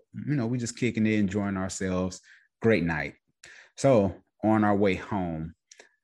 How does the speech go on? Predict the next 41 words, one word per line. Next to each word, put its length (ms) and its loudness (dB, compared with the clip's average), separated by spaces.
uh, 180 -4
we're 160 2
in 60 2
the 80 0
car, 480 0
and 240 -4
my 100 -2
wife 300 0
is 140 -8
like, 440 -6
"Hey, 360 2
you 380 2
know 260 2
that 320 0
guy 400 0
who 140 -8
was 280 -8
sitting 560 0
behind 560 0
us 300 -4
with 200 -6
the, 320 -4
uh, 400 -4
with 180 -2
the 80 -4
soccer 380 0
jersey 420 0
on?" 380 0
And 120 -6
I 120 -4
was 160 -6
like, 180 -2
"Yeah, 300 4
'cause 180 -2
I'm 140 2
always 260 0
paying 240 -4
attention 360 -6
to 120 -8
my 140 -4
surroundings." 640 -2